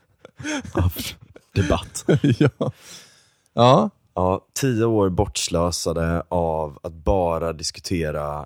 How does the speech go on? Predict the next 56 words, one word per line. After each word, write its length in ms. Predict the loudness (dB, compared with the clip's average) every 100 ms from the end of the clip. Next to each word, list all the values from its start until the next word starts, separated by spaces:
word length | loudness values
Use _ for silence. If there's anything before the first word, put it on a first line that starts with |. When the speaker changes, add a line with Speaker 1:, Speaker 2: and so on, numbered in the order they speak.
| -10
Speaker 1:
S 280 | -8 -8 -6
D, 320 | -4 -4 -6 -12 _ _ _ _ _ _ _ _ _ -10
och 60 | -2
bara 320 | 0 0 -2
diskutera 760 | -6 -8 -4 -2 0 -2 -4 -6
S, 500 | -8 -8 -12 -12 -16 _ _ _ _ _ -10
och 80 |
bara 180 | 0 0
diskutera 440 | 0 -8 -4 -2 -2
andra 240 | -2 -2
partier 560 | -4 -2 -2 -2 -6 -4
och 60 |
vad 100 | -2
de 180 | 0 0
gör 80 | -2
fel, 400 | -2 0 0 -2 -10 -12
istället 300 | -4 -4 -2
för 80 | -6
att 80 | -2
formulera 520 | 0 0 0 0 -2
en 80 | -2
egen 380 | -2 -2 -2
jävla 260 | -2 -2 -4
liberal 480 | -4 -4 -4 -6 -10
politik. 500 | -14 -10 -10 -10 4
Speaker 2:
Ja, 280 | 6 6 4 2
det 120 | 4
hade 140 | 4
ju 60 | 4
varit 180 | 2 0
något. 260 | -12 -16 -2
Speaker 1:
Ärligt 300 | 4 4 6
talat, 300 | 4 4 6
jag 80 | 4
vet 100 | 4
inte 120 | 4
om 80 | 4
det 60 | 2
här 120 | 2
beslutet 420 | -2 -2 -4 -4
är 60 | -8
bra 240 | -4 -4
eller 120 | -6
dåligt. 600 | -2 0 0 0 -2 -4 -16 -20 _ _ _ _
För 80 | -4
Speaker 2:
Nej. 100 | 0
Speaker 1:
att 60 |
jag 80 | 2
har 80 | 2
ingen 160 | 2 0
aning 220 | 0 -2
om 80 | -4
vad 120 | -2
sakpolitiken 960 | -2 -2 -4 -10 -10 -8 -10 -8 -8
kommer 200 | -4 -4 -4
bli. 180 | -8